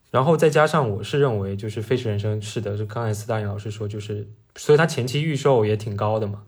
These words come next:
猫眼这块也是加大了力量去推这部片子。我倒不觉得像这个片子的一个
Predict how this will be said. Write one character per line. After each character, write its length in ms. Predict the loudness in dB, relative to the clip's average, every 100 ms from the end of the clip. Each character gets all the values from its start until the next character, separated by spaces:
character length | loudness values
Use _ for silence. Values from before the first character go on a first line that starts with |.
| _
猫 180 | 2 2
眼 100 | 2
这 120 | 0
块 200 | 0 0
也 60 | -2
是 140 | -4
加 180 | -2 -2
大 160 | 0 -2
了 120 | -4
力 160 | -6
量 200 | -6 -6
去 320 | -10 -12 -14 -6
推 140 | -4
这 80 | -2
部 120 | -4
片 340 | -8 -10 -8 -8
子。 160 | -12 -18 _ _ _ _ -4
我 80 |
倒 140 | 2 4
不 140 | 2
觉 200 | -2 -2
得 200 | 0 0
像 460 | 0 0 0 0 -4 -12 _ _ _ -4
这 140 | 0
个 80 | 0
片 280 | 0 -2 -2
子 140 | -4
的 140 | -4
一 120 | -6 -6
个 400 | -4 -4 -4